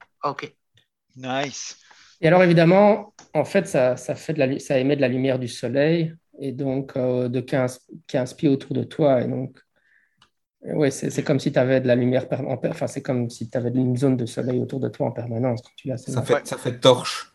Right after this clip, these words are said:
Speaker 4: Ça
Speaker 3: Voilà.
Speaker 4: fait torche aussi.
Speaker 3: Ça fait une torche, ouais, c'est
Speaker 2: Ça
Speaker 3: ça.
Speaker 2: fait torche solaire. Ça veut dire que à partir de maintenant, au milieu de la nuit, au milieu des bois, you are the cible number one. <laughs> Tu ne peux pas te planquer. <laughs>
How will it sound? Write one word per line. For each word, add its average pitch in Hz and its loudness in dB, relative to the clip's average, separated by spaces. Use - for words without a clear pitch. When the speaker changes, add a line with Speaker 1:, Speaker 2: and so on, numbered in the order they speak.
Speaker 4:
Ça - -20
Speaker 3:
Voilà. 147 6
Speaker 4:
fait 107 0
torche - -10
aussi. - -14
Speaker 3:
Ça - 0
fait 165 2
une 139 0
torche, - -2
ouais, 160 -2
c'est - -10
Speaker 2:
Ça - -2
Speaker 3:
ça. - -
Speaker 2:
fait - -6
torche - 0
solaire. 139 0
Ça 127 -10
veut 127 -8
dire 156 0
que 120 -6
à 131 -6
partir 156 -6
de 139 -8
maintenant, 139 -8
au - -12
milieu 131 -10
de 117 -8
la 117 -2
nuit, 139 -12
au 123 -14
milieu 123 -10
des 113 -10
bois, 110 -6
you 131 -4
are 139 -4
the 135 -12
cible 151 -10
number 131 -8
one. 123 -8
<laughs> - -4
Tu 147 -4
ne 160 0
peux 156 0
pas 208 2
te - -8
planquer. 139 -8
<laughs> - -16